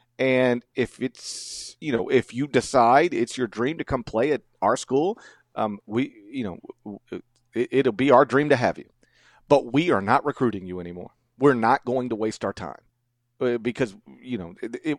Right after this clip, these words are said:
it's, it's insane to think you're gonna be anywhere other than Oklahoma State at this point. And yet he still lists them as an option. I, I, I, if I, there is no scenario I would be the head coach at a school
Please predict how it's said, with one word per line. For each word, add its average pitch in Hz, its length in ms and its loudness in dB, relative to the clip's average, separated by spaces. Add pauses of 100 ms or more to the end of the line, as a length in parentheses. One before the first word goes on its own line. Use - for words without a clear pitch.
it's, - 360 -6
it's 135 200 -10
insane 123 920 -2
to 120 120 -2
think 123 260 -2
you're 123 100 -2
gonna 113 160 0
be 110 180 0
anywhere 120 340 2
other 101 300 2 (480)
than 107 200 0
Oklahoma 107 380 0
State 101 420 -2
at 98 200 -6
this - 160 -6
point. - 260 -10 (300)
And 139 120 4
yet 139 120 6
he 156 100 -2
still 180 260 4
lists 139 340 2
them 113 220 2
as 117 200 2
an 110 100 -6
option. 139 500 0 (480)
I, 139 60 -2 (100)
I, 127 100 -2
I, - 40 -2 (800)
if 156 160 2
I, 156 240 4
there 220 180 -2
is 120 100 -6
no 160 220 -2
scenario 147 480 -4
I 120 140 -2
would 120 140 -6 (180)
be 139 100 -8
the 110 100 -4
head 135 180 -8
coach 139 220 -6
at 123 60 -8
a 107 60 -8
school 139 400 -10